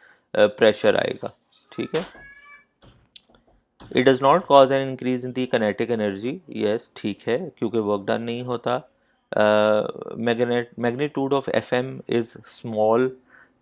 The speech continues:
compare to F E। अच्छा, इसकी,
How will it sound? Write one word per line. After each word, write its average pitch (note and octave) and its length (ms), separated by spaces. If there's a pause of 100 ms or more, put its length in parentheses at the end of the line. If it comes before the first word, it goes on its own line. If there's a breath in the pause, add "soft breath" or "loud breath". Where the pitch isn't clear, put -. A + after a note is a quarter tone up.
(100)
compare A2 440
to A#2 180
F - 240 (100)
E। G2+ 240
अच्छा, - 260
इसकी, F#3+ 560